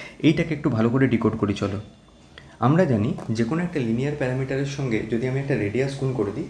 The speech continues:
তাহলে তার মোমেন্ট ক্যালকুলেশন করা যায়, মানে বাংলায় যাকে বলা হয় ভ্রামক। আমি এম আর স্কয়ারটাকে দেখো তো এভাবে লিখতে পারি, এম আর তার সঙ্গে into একটা আর।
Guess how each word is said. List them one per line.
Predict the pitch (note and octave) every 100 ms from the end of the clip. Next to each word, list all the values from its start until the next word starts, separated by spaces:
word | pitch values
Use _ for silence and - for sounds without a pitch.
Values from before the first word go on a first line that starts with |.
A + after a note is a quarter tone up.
| -
তাহলে | A2 A#2
তার | C#3+
মোমেন্ট | A#2+ A#2 B2+
ক্যালকুলেশন | B2+ A#2+ A#2+ A#2+ C3 A#2+
করা | A#2
যায়, | A2+ C3+ - - -
মানে | A#2 A#2
বাংলায় | G#2+ A2 A2
যাকে | G#2+ G#2+
বলা | G#2+
হয় | G#2 A2
ভ্রামক। | G#2 G#2+ C3+ - - - - - -
আমি | C#3 E3+
এম | A#2+ B2+ C#3+
আর | C3
স্কয়ারটাকে | C3 - D3+ D3 C#3+
দেখো | A#2+ D3+
তো | D3
এভাবে | A#2 B2+
লিখতে | C3 C3 E3+
পারি, | D3+ A2 -
এম | A2+ C3+
আর | C#3 A2+ A2 - - -
তার | A#2+
সঙ্গে | - C#3 C3+
into | C3 C#3+
একটা | C#3+ C#3
আর। | C#3